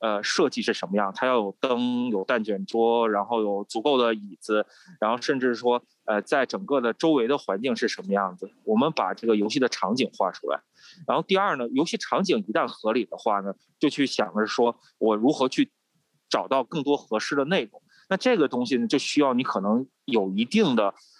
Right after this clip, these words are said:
桌游资源的积累。一方面就是你能想到什么样的游戏适合在这儿，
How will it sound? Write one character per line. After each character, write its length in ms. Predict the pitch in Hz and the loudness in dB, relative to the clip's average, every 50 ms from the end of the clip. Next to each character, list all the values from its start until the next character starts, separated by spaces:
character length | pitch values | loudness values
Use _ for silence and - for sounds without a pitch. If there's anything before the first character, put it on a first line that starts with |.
| _ _ - | _ _ 0
桌 160 | - 160 160 | 2 4 4
游 60 | 165 160 | 4 2
资 180 | - - 180 | 0 2 4
源 160 | 160 127 107 | 4 4 4
的 80 | 226 226 | 0 -2
积 220 | - - - 285 | -6 -4 -2 0
累。 180 | 294 - - - _ _ _ _ _ - | 0 0 -2 -4 _ _ _ _ _ -4
一 80 | 208 190 | -2 0
方 200 | - 190 185 185 | 0 2 0 2
面 160 | 190 175 156 | 0 0 0
就 100 | 156 160 | 0 -2
是 40 | 143 | -2
你 60 | 123 | -2
能 100 | 127 151 | -4 -4
想 240 | 117 - 104 87 101 | -4 -4 -6 -4 -2
到 180 | 117 117 110 - | -2 -4 -4 -4
什 160 | - - - | -6 -6 -4
么 100 | 104 123 | -2 0
样 160 | 165 175 147 | 0 0 0
的 160 | 131 120 113 - _ _ _ _ _ _ _ _ _ | -2 -4 -6 -6 _ _ _ _ _ _ _ _ _
游 180 | - 113 113 | -4 -4 -4
戏 300 | 120 - - 170 147 123 - | -4 -4 -2 -2 -2 -2 -2
适 260 | - - - - 185 | -6 -8 -4 -2 -2
合 180 | 135 - 104 98 | -2 -2 -4 -4
在 120 | 104 101 | -2 -2
这 120 | 98 110 | -2 -2
儿， 100 | 101 - | -4 -6